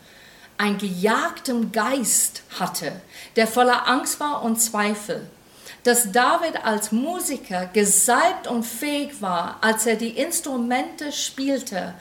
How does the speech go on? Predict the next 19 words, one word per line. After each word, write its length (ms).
Saul 520
zu 200
beruhigen 680
und 260
Frieden 480
zu 200
schenken. 540
Man 240
würde 380
daraus 600
folgen 440
und 280
meinen, 520
Saul 640
soll 460
eigentlich 500
David 520
erkennen. 540
Vielleicht 460